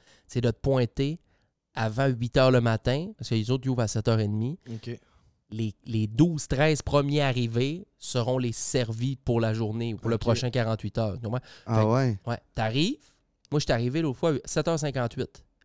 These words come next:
Speaker 1: le matin. Il
Speaker 2: C'était
Speaker 1: me regarde de même.
Speaker 2: combienième ?
Speaker 1: Ah, hey, j'étais le dernier. Mais il, en-, c'était, j'étais le dernier. Il me, il me fitait. Il me fitait en deux. Et
Speaker 2: Ok.
Speaker 1: puis là, il prend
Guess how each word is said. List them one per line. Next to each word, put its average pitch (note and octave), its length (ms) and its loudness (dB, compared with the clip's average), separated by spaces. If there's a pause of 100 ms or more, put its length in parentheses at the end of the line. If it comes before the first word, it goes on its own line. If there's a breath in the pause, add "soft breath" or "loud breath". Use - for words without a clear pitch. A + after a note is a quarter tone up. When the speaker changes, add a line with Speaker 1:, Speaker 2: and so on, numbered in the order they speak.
Speaker 1:
le A2+ 120 0
matin. A2+ 300 -2 (880 soft breath)
Il B2 120 -4
Speaker 2:
C'était B2 120 -2
Speaker 1:
me A#2 60 0
regarde B2 300 2
de A#2+ 40 0
même. C3+ 100 2
Speaker 2:
combienième ? C3+ 320 -2 (420)
Speaker 1:
Ah, E3 180 4
hey, B2+ 100 2
j'étais - 160 -2
le B2 80 0
dernier. C3 400 0
Mais A#2+ 80 0
il, A#2+ 140 2
en-, A#2 80 2
c'était, B2+ 220 -2
j'étais C#3+ 120 0
le C3 60 2
dernier. C3 240 -2
Il C3 80 -2
me, C3 120 6 (120)
il D#3+ 100 -2
me C3 80 4
fitait. - 360 -6 (120)
Il B2 80 -2
me B2 100 4
fitait - 200 -6
en B2 80 0
deux. A2+ 260 0 (580)
Et C#3+ 140 6
Speaker 2:
Ok. A2 60 -6
Speaker 1:
puis D3 100 0
là, G#3+ 420 6
il C#3+ 140 0
prend F#3 380 4